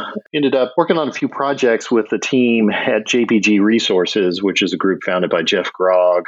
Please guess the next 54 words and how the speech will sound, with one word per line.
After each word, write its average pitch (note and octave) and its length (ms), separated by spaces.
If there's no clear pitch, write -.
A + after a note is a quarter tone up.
who F#2 320
ran, F#2 440
uh, F2 200
R G2 120
and F2+ 80
D G2 200
for - 240
Kashi G#2 460
for F2 180
a E2 60
number F2 260
of D#2+ 80
years E2+ 500
as F2 140
it G2 140
was F#2 160
growing F2 500
post F#2+ 360
the - 60
Kellogg's F2+ 460
acquisition. E2+ 720
I, - 300
I B2+ 40
was A2 160
really G#2+ 300
sort G#2+ 240
of F#2 40
excited F#2+ 500
to F2+ 60
see G2 200
what F#2 160
was F2 160
going F2+ 340
on F2 460
with F#2+ 220
that F2+ 240
team. F2 400
J F#2 180
P F#2+ 80
G F2 240
is E2+ 160
known F2 300
for E2+ 440
really G2+ 160
getting F2 220
involved F2 460
in F2 80
a F2 60
lot F2 160
of E2 60
early F2+ 240
stage E2+ 400
brands E2+ 500
and D#2+ 100